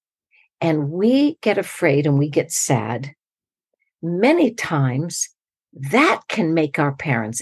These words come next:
angry. They literally express anger. "Stop crying." Or, um, "Don't be afraid." Like, "You don't have to be afraid." And I was thinking then that if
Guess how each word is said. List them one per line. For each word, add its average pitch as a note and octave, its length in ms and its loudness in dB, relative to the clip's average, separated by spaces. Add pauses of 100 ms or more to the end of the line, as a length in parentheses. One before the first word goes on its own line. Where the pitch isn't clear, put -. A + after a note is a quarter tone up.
angry. G2 460 -10 (460)
They B3 180 2
literally D4+ 760 2
express - 540 -8
anger. F#3+ 220 -4
"Stop E4+ 340 2 (180)
crying." C4+ 480 0 (1500)
Or, D3 460 2 (400)
um, A#2 460 -4 (120)
"Don't E4 200 2
be F#4 120 4
afraid." G3+ 480 -2 (480)
Like, - 220 -8
"You C4+ 120 -2
don't F4 140 4
have G4+ 140 -2
to - 80 2
be C#4 100 4
afraid." - 360 -2 (1500)
And G3+ 400 2 (400)
I A3 80 0
was G#3 220 2
thinking A3 460 -2
then F#3+ 300 2
that D#3+ 300 0
if E3+ 240 0